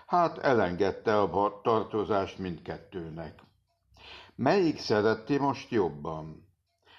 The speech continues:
"Úgy gondolom, az, akinek többet engedett el", felelte Simon. "Helyesen feleltél", válaszolta Jézus. Majd az asszony felé fordulva így szólt Simonhoz: "Látod ezt az asszonyt?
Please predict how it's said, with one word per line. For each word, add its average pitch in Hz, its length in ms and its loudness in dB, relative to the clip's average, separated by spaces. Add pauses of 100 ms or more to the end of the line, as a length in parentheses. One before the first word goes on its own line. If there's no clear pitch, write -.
"Úgy 110 220 0
gondolom, 113 520 2
az, 120 140 4
akinek 113 520 2
többet 92 420 0
engedett 95 640 -2
el", 95 160 0
felelte 95 560 -2
Simon. 87 540 -10 (720)
"Helyesen 104 540 2
feleltél", 98 640 2
válaszolta 98 760 2
Jézus. 92 680 -6 (440)
Majd 127 260 2
az 113 180 2
asszony 113 460 0
felé 98 360 2
fordulva 104 800 2
így 113 200 -2
szólt 87 320 -4
Simonhoz: 85 760 -8 (500)
"Látod 113 440 4
ezt 117 240 2
az 110 160 2
asszonyt? 90 640 -4